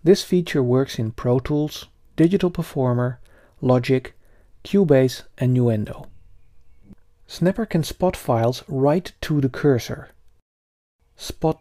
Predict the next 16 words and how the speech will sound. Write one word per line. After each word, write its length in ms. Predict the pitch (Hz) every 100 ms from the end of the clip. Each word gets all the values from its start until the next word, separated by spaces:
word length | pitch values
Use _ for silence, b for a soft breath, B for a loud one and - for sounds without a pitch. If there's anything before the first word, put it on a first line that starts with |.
| 151
directly 680 | 127 123 151 - 123 117 -
after 320 | 151 - 135
your 240 | 113 107
last 380 | 107 120 127 -
spotted 520 | - - 139 135 - -
region, 480 | 117 113 147 185 - _ _ _ _ _ _ _ _ _ _ - _ -
or 220 | 170 185
you 160 | 175 170
can 180 | 151
spot 380 | 139 - 147 143
to 100 | -
the 100 | 127
Pro 280 | 123 - 127
Tools 260 | 123 123 120
region 420 | 120 113 120 113
bin. 320 | 120 104 -